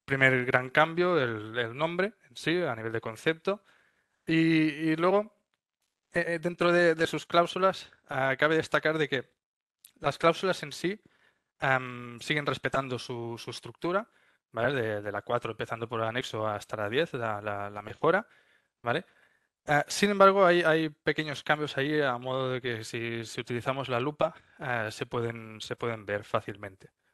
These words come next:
¿vale? Ah, por ejemplo, en el cuatro dos, ¿vale? De entendimiento de necesidades y expectativas de las partes interesadas,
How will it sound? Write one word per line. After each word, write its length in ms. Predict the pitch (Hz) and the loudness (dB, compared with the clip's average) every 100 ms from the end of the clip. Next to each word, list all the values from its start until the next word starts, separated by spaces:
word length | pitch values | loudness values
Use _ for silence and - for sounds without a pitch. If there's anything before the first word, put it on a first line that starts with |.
| _ | _
¿vale? 240 | 107 110 - - - _ 131 | -8 -6 -6 -12 -20 _ 2
Ah, 160 | 117 | 2
por 120 | 123 123 | 4 4
ejemplo, 260 | 160 151 | 4 2
en 60 | 123 | -2
el 100 | 113 | 2
cuatro 300 | 143 151 156 | 2 2 2
dos, 380 | 170 226 - - | 2 -2 -14 -10
¿vale? 140 | 123 | -6
De 60 | 139 | -6
entendimiento 380 | 117 113 110 123 | -6 -8 -4 -4
de 60 | |
necesidades 380 | 123 117 131 123 | -4 -4 -2 -2
y 40 | 117 | -2
expectativas 500 | 120 120 117 117 113 | -6 -6 -2 0 0
de 60 | |
las 120 | 107 | -2
partes 280 | - 117 120 | -2 -4 -2
interesadas, 720 | 123 127 123 - 160 170 - | -2 2 2 6 6 6 -2